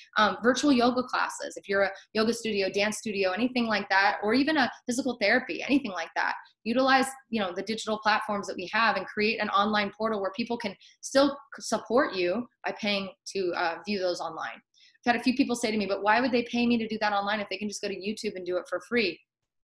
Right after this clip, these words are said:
Why would they do that? It's 'cause they're your fan and they wanna support you, and that's their job as part of your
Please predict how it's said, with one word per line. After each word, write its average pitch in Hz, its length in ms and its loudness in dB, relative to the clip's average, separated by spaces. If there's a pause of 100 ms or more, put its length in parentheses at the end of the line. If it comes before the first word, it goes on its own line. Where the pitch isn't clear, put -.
Why 196 220 4
would 247 100 2
they 220 140 0
do 214 140 -2
that? 277 180 6
It's 269 80 -6
'cause 208 160 -4
they're 214 100 0
your 214 200 -2
fan 214 520 -2
and 196 80 -6
they 190 60 0
wanna 190 180 -4
support 196 400 -4
you, 180 120 -2
and 170 120 -6
that's 175 220 -4
their 202 120 -2
job 190 340 2 (120)
as 185 160 0 (260)
part 208 160 4
of 202 120 0
your 202 240 2